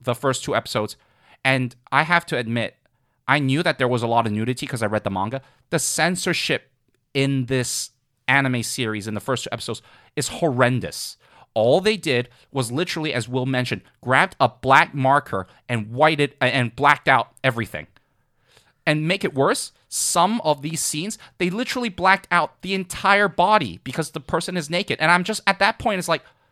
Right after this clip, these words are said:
why release it like that? Just, just,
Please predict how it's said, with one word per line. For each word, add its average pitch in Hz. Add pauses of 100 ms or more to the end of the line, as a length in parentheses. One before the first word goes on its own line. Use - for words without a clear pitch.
(320)
why 151
release 196
it 202
like 117
that? 85
Just, -
just, -